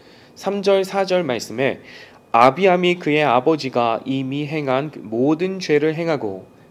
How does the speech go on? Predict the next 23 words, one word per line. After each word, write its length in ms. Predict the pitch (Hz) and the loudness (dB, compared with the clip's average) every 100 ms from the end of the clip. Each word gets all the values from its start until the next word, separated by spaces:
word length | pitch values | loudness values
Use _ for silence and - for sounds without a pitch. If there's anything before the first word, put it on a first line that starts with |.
| - | -8
그의 260 | 131 131 | -2 0
마음이 600 | 131 117 131 165 160 160 | 2 4 4 2 -2 -4
그의 300 | 170 147 143 | -2 0 0
조상 380 | 143 131 139 143 | 0 -4 -4 -4
다윗의 460 | - 123 143 147 156 | -2 -2 -2 -4 -4
마음과 400 | 131 123 139 143 | 0 -2 -2 -2
같지 300 | 127 123 139 | -4 -4 -6
아니하여 640 | 107 107 104 98 135 - - - - - | -4 -6 -6 -4 -4 -4 -12 -20 -20 -6
그의 260 | - 160 185 | 2 4 4
하나님 420 | 196 196 190 190 | 4 2 0 0
여호와 340 | 156 165 175 | 2 4 4
앞에 240 | 151 165 156 | 4 0 0
온전하지 680 | 139 151 156 170 147 139 | 0 0 0 -2 0 -2
못하였으나 760 | 135 127 151 139 135 107 95 85 - - - - | -4 -6 -6 -8 -8 -8 -10 -10 -20 -20 -20 -6
그의 240 | 120 131 | -2 -2
하나님 420 | 135 147 143 143 | -2 -4 -4 -2
여호와께서 840 | 123 135 156 165 160 156 131 180 - - - | 0 2 2 0 -2 -2 -2 -2 -6 -20 -6
다윗을 500 | 113 131 139 156 151 | -2 -2 -2 -6 -4
위하여 420 | 117 98 92 92 - - | -6 -6 -8 -12 -20 -6
예루살렘에서 720 | 131 135 147 147 143 139 147 143 | -2 -2 0 0 -2 -2 -2 0
그에게 280 | 147 151 | 0 0
등불을 500 | 151 180 180 202 202 | -2 -4 -4 -4 -4
주시되 500 | 180 165 - 117 98 | -6 -8 -6 -6 -8